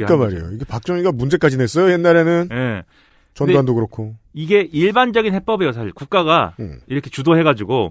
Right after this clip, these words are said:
Speaker 1: 네, 그럼요.
Speaker 2: 예, 경제 발전 초기에 해당하는 나-, 다른 나라들 다 했던 방식이에요. 그러니까
Speaker 1: 음.
Speaker 2: 사실은 당연한 건데, 아무튼 이거 계획을 만들어가지고 이 계획을 실시하기 위해서 전국의 또 젊은이들은 건설 요원으로 채용을 해가-,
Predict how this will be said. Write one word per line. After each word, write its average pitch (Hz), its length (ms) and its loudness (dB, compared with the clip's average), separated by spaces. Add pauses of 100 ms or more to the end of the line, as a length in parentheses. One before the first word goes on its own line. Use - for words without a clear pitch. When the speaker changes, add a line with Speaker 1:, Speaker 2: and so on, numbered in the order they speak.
Speaker 1:
네, 160 460 -4
그럼요. 269 360 -2
Speaker 2:
예, - 60 -20 (340)
경제 175 420 -2
발전 165 400 -4
초기에 254 460 -6
해당하는 165 500 -2
나-, 110 200 -8
다른 156 260 -4
나라들 127 340 -4
다 113 80 -12
했던 185 240 -6
방식이에요. 101 480 -8
그러니까 156 220 -8
Speaker 1:
음. - 20 -6
Speaker 2:
사실은 180 280 -6
당연한 185 460 -2
건데, 101 440 -6 (500)
아무튼 185 280 -2
이거 170 180 0
계획을 165 340 0
만들어가지고 127 840 -2 (300)
이 160 80 -6
계획을 160 320 2
실시하기 190 560 -4
위해서 127 380 -4 (420)
전국의 190 420 2
또 127 140 -2
젊은이들은 139 600 -2
건설 143 420 0
요원으로 113 720 0
채용을 160 420 -4
해가-, 120 120 -6